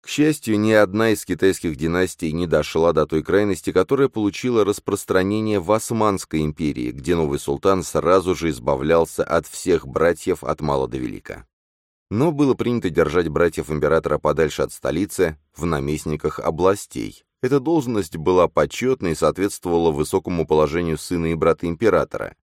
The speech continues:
Но в то же время влияние наместника-префекта ограничивалось подведомственной ему территорией, не более того.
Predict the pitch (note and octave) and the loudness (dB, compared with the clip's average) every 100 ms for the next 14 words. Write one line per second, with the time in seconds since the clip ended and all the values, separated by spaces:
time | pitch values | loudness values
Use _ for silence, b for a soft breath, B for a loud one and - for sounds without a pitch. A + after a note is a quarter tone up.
0 | _ _ _ - C3+ D3 - E2+ D#2+ D#2+ | _ _ _ -2 0 0 0 0 2 0
1 | F2+ F#2+ G2+ - _ D#2 F2 D#2+ F2 E2 | 0 -2 -4 -10 _ -4 -4 0 0 0
2 | D2+ C#2+ D2+ D#2 - D2 - C#2+ - B1+ | -2 -2 -2 -4 -6 -8 -4 -4 -4 -8
3 | - A#2+ - - - - _ E2+ F#2 C3 | -4 -6 -4 -6 -6 -12 _ -2 0 0
4 | D#3+ A#2+ A#2+ A#2+ - - F2+ D2+ F2+ G2+ | -2 -4 0 -2 0 2 2 2 0 0
5 | A2+ - F#2+ G#2 E2+ D#2 D#2+ - B1 - | -4 -4 -4 -2 -2 -2 -4 -4 -6 -2
6 | F2+ F#2 F2 D#2 _ - G2 G2+ E2+ C2+ | 0 2 0 -6 _ -10 -6 0 0 2
7 | E2+ F2 B1+ - | 0 -2 -2 -8